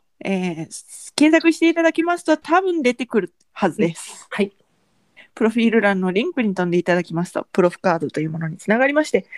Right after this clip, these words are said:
Speaker 1: そこから感想などを送っていただけるGoogleフォームに飛ぶことができます。
Speaker 2: はい。
Speaker 1: どちらでもめんどくさくない方でお願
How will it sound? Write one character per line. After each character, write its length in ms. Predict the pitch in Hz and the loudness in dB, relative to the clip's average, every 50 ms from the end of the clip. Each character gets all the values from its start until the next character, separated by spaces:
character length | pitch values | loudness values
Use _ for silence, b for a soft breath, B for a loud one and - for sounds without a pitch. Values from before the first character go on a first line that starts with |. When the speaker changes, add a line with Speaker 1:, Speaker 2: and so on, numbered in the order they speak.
| B B B | B B B
Speaker 1:
そ 140 | - 302 294 | -2 0 0
こ 100 | 370 - | 0 2
か 100 | - 466 | 2 2
ら 140 | 480 494 | 2 2
感 240 | 480 - 320 262 269 | 2 0 0 0 0
想 160 | 208 262 240 | 0 0 0
な 140 | 220 214 208 | 0 0 0
ど 80 | - 170 | 0 0
を 40 | 160 | -2
送 160 | 156 _ _ | -2 _ _
っ 20 | _ | _
て 120 | - 339 | 2 2
い 60 | 339 | 4
た 100 | 339 339 | 4 4
だ 120 | 320 320 311 | 2 2 0
け 100 | 302 262 | -2 -4
る 80 | 269 | -4
Google 340 | 262 - 208 196 185 190 185 | 0 2 0 0 2 0 -4
フ 140 | 185 - 196 | -2 0 0
ォ 40 | 185 | 0
ー 20 | |
ム 120 | 175 196 | 0 0
に 120 | 247 392 - | -4 -2 0
飛 120 | - 226 | 0 0
ぶ 80 | 160 147 | 0 -2
こ 140 | - 117 - | -6 -8 -6
と 80 | - | -4
が 140 | 90 82 - | -4 -4 -4
で 80 | - - | -4 -8
き 160 | - - - | -8 -4 0
ま 120 | 220 294 - | 0 0 0
す。 120 | - - - | -2 -8 -4
Speaker 2:
は 120 | - 247 | -2 -2
い。 100 | 214 - - _ - | -2 -2 -4 _ -6
Speaker 1:
ど 80 | 220 208 | -6 -2
ち 100 | - 214 | 0 2
ら 120 | 185 190 | 4 4
で 80 | 196 196 | 4 4
も 80 | 185 | 2
め 120 | 185 190 190 | 2 2 2
ん 60 | 185 | 0
ど 80 | 190 | -2
く 80 | - - | -4 -2
さ 160 | - 214 202 | -2 -2 0
く 80 | - 208 | 2 2
な 140 | 208 208 220 | 2 4 4
い 40 | |
方 120 | 233 277 311 | 4 4 4
で 80 | 508 508 427 | 4 4 4
お 20 | |
願 200 | 262 175 160 | 2 0 -2